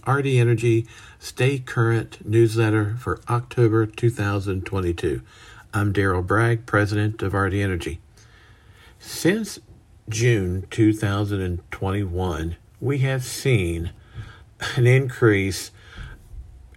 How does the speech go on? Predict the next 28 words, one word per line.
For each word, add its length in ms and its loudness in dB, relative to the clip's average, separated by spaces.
un-, 540 4
unimagined 840 4
and 140 0
unbelievable 720 2
that, 260 -4
uh, 240 0
from 640 0
seeing 320 0
prices 600 0
around 440 0
June 380 2
two 160 0
thousand 460 -2
twenty-one, 560 0
a 80 0
little 440 0
under 460 4
three 340 6
dollars 500 4
at 80 2
M 220 0
M 180 0
B 160 2
T 180 -6
U 280 2
for 160 -4
natural 420 -2
gas, 420 -2